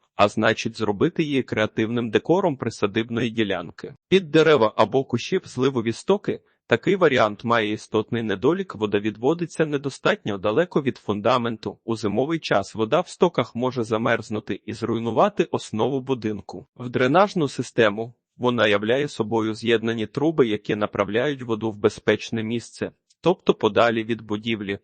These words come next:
наприклад, в облаштовану зливну яму. Систему побутових стоків. Для того, щоб відводити дощову воду в каналізаційну систему, потрібно отримати спеціальний дозвіл.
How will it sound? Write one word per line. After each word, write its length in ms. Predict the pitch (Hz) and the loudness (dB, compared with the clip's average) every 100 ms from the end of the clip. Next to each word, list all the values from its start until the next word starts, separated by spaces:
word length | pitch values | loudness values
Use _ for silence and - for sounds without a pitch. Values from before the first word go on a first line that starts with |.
| - | -4
наприклад, 680 | 113 - - - 170 165 - | 0 0 -2 -2 -4 -4 -6
в 100 | 117 | -14
облаштовану 760 | 113 107 107 - 117 123 127 110 | -4 0 0 2 2 2 -2 -4
зливну 380 | 110 110 123 | -4 -4 -2
яму. 400 | 117 110 107 85 - | -2 -4 -4 -12 -12
Систему 600 | - 165 - 240 220 170 | -4 -4 2 4 4 4
побутових 640 | 139 127 123 120 110 107 | 2 2 2 2 2 -4
стоків. 520 | - 180 208 - - - | -2 0 2 0 -6 -4
Для 120 | 107 | 0
того, 380 | 107 110 127 185 - | 2 2 2 0 -2
щоб 300 | - - 175 | -8 -4 -2
відводити 640 | 156 139 120 180 190 185 | -2 -2 2 2 2 0
дощову 500 | 190 107 - 107 104 | 0 -2 -2 -2 -2
воду 260 | 101 104 120 | -2 0 -2
в 80 | - | -2
каналізаційну 920 | 113 117 113 110 107 - 110 110 110 | -2 -2 -2 -2 -2 -2 -4 -2 -4
систему, 600 | - 117 - 131 127 123 - | -4 -8 -6 -6 -4 -8 -4
потрібно 520 | - 110 180 196 131 - | -2 0 0 0 0 0
отримати 560 | 113 113 113 104 107 | -2 0 0 0 -2
спеціальний 720 | - - 104 - 95 107 107 | -6 -6 -4 -2 -2 -2 -6
дозвіл. 520 | 110 104 95 87 87 | -4 -4 -4 -8 -14